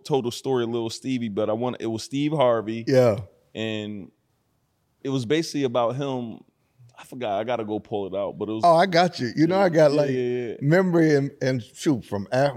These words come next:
Speaker 2: when we went to Africa, and you did this,
Speaker 1: Africa, yeah.
Speaker 2: did the stuff with the kids and
Speaker 1: Yeah.
Speaker 2: just,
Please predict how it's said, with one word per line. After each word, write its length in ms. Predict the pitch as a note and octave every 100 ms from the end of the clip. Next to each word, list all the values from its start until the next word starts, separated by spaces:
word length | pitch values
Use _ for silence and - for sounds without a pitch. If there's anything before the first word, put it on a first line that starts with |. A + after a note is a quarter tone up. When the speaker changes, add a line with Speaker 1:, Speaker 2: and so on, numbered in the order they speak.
| B2+ A2+
Speaker 2:
when 300 | G#2+ A2 B2
we 40 | C3
went 100 | B2
to 80 | B2+
Africa, 340 | D3 C#3 C3
and 120 | C#3+
you 80 | C#3
did 160 | C#3 C3+
this, 100 | C#3
Speaker 1:
Africa, 120 | C3
yeah. 60 | B2+
Speaker 2:
did 160 | C3+ C3
the 60 |
stuff 260 | - C#3 B2
with 100 | A#2
the 80 | A2+
kids 500 | - C3+ C3 B2+ B2
and 120 | B2+
Speaker 1:
Yeah. 60 |
Speaker 2:
just, 200 | B2+ A2+